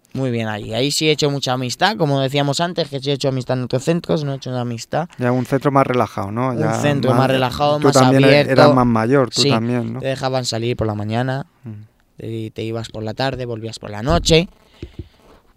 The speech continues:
Speaker 1: Según como viesen tu comportamiento, ¿sabes? Ahí nadie te iban a cerrar la puerta. Yo
Speaker 2: Y
Speaker 1: ya
Speaker 2: ya el final de todo esto es ya cuando cumple los dieciocho.
Speaker 1: El final ya de todo esto,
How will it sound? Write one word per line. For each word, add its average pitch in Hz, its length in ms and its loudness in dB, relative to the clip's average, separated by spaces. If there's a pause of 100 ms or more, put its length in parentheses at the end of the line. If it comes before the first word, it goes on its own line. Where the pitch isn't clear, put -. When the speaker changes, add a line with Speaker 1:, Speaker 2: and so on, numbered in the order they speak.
(360)
Speaker 1:
Según 208 480 0
como 254 280 0
viesen 254 360 0
tu 240 100 -2
comportamiento, 185 840 2
¿sabes? 202 380 4
Ahí 190 160 6
nadie 254 300 2
te 233 120 -4
iban 226 200 0
a 202 80 2
cerrar 170 260 0
la 156 180 2
puerta. 131 480 0
Yo 131 140 -2
Speaker 2:
Y 113 60 0
Speaker 1:
ya 123 300 4
Speaker 2:
ya - 40 -6
el 127 140 -4
final 131 400 0
de 143 120 2
todo 147 200 2
esto 151 200 0
es - 120 -6
ya 135 160 4
cuando 131 240 2
cumple 131 240 2
los 120 140 2
dieciocho. 123 500 -2
Speaker 1:
El - 60 -6
final 170 320 -2
ya 214 120 4
de 214 120 2
todo 202 280 4
esto, 196 460 2